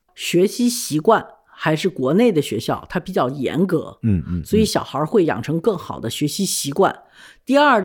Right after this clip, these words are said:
Speaker 1: 他的中文会更好，这个很重要，
Speaker 2: 嗯。
Speaker 1: 就是他毕竟是中国人，他还是中文必须要好的。
Speaker 2: 是。
Speaker 1: 到了大学之后，每个国家大学的教学制度是跟他治国的理念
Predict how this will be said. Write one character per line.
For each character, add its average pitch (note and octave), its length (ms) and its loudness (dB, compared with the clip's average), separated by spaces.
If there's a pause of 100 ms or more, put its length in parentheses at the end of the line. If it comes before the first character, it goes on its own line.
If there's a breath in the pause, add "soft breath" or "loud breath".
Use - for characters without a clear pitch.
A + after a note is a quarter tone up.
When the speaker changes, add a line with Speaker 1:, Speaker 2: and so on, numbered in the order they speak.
Speaker 1:
他 - 140 -2
的 F#3+ 100 0
中 D#3 240 4
文 C3+ 220 -2
会 C#3+ 160 -2
更 - 180 -6
好， - 300 -16 (440)
这 C#4 160 4
个 E3+ 80 2
很 C3 200 -6
重 C#3 180 0
要， A#2 140 -4
Speaker 2:
嗯。 - 20 -10
Speaker 1:
就 F#3+ 160 4
是 F3+ 80 0
他 B3 140 2
毕 C#4 200 2
竟 B3 160 4
是 F3 140 -2
中 G#3 160 2
国 F#3+ 160 2
人， B2 140 0
他 F3 140 -2
还 F3+ 100 0
是 F3 100 -4
中 G#3 160 0
文 C#3+ 220 0
必 E3+ 100 -8
须 - 160 -4
要 D3+ 100 4
好 - 240 -10
的。 - 100 -20
Speaker 2:
是。 - 280 -2 (460)
Speaker 1:
到 C#4+ 180 4
了 G3+ 100 6
大 G3+ 300 0
学 C3+ 240 -2
之 - 160 -4
后， G#3+ 260 2 (220)
每 D#3 340 0
个 C#3 80 0
国 D3 240 0
家 C4 320 2 (120)
大 B3+ 260 4
学 C#3 340 -2
的 D#3+ 380 4
教 A3+ 260 2
学 D#3+ 200 0
制 D4+ 260 0
度 C3 320 -4 (240 soft breath)
是 - 180 -4
跟 A#3+ 200 2
他 B3 240 2
治 B3 240 -2
国 C#3+ 200 -2
的 F#3 140 2
理 E3 240 -4
念 E3+ 400 -2